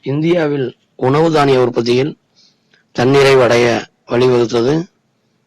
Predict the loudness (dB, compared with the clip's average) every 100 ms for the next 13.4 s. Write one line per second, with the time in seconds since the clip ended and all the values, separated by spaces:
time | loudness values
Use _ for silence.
0 | _ _ _ -20 -8 -6 -4 -2 -2 -2
1 | -4 -4 -6 -6 -10 _ -20 _ _ _
2 | _ _ _ _ _ _ _ _ _ _
3 | _ _ _ _ _ _ _ _ _ _
4 | _ _ _ _ _ _ _ _ _ _
5 | _ _ _ _ _ _ _ _ -16 -14
6 | -10 -8 -8 -8 -12 -12 -14 -16 _ _
7 | _ _ _ _ _ _ _ _ _ _
8 | _ _ _ _ _ _ _ _ _ _
9 | _ _ _ _ _ -20 -20 _ _ _
10 | -4 -4 0 0 0 -2 -2 -2 -4 -2
11 | -2 -2 -2 -2 -4 -4 -6 -6 -10 _
12 | _ _ _ -10 -8 -4 -2 0 -2 -2
13 | -6 -6 -10